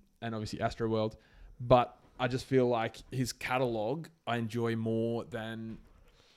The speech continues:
Kid Cudi's, where you've got some albums that I don't partic-, like Wizard, not a massive fan of.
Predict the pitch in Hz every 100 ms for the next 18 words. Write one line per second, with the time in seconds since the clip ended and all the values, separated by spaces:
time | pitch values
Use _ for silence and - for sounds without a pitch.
0 | - - 143 131 - 127 120 117 113 107
1 | 117 113 110 123 - - 135 123 127 120
2 | 117 117 113 - - - 120 107 110 107
3 | 110 117 - - - 117 - 120 110 -
4 | _ - 120 127 131 123 117 123 131 127
5 | 120 120 117 117 - 120 107 120 117 117
6 | 120 117 117 117